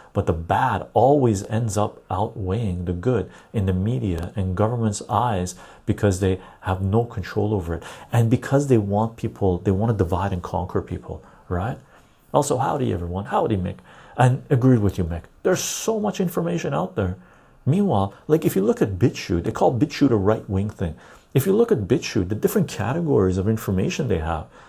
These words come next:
like, uh, videos that you can post. Like, my meditation videos, I post them under health and wellness or health and fitness or something like this. How is that a Nazi thing?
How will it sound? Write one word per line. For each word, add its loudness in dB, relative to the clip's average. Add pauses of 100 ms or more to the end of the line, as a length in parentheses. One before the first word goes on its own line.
(160)
like, 4 (400)
uh, 0
videos 4
that 4
you -2
can -4
post. 0 (380)
Like, 0 (140)
my 2
meditation 2
videos, 4
I -2
post 0
them -4
under 2 (260)
health 2
and 2
wellness 2
or 2 (140)
health -2
and 2
fitness -4
or -4
something -4
like -8
this. -12 (460)
How 6
is 2
that 2
a 2
Nazi 0
thing? -6